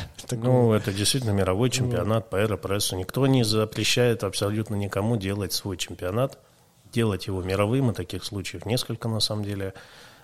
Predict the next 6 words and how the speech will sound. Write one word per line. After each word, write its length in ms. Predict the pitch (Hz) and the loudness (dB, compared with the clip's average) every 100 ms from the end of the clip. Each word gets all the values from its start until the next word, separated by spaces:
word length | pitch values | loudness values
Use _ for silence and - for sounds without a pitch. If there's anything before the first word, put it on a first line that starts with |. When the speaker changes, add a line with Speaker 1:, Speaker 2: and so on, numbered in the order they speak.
| - | -6
Speaker 2:
А, 260 | 95 92 | -2 0
поэтому 840 | 87 87 92 101 101 101 95 92 85 - 117 - | 0 -4 -2 0 2 2 0 -2 -6 -10 -12 2
это 340 | 120 - 135 | 2 6 4
просто 560 | 127 131 131 - 123 123 | 6 4 4 6 4 4
параллельные 1000 | - - 117 120 120 147 143 127 120 107 | 0 0 6 8 8 8 8 8 8 4
движения, 920 | 104 104 98 135 151 147 139 131 120 | 2 0 2 4 4 4 4 4 2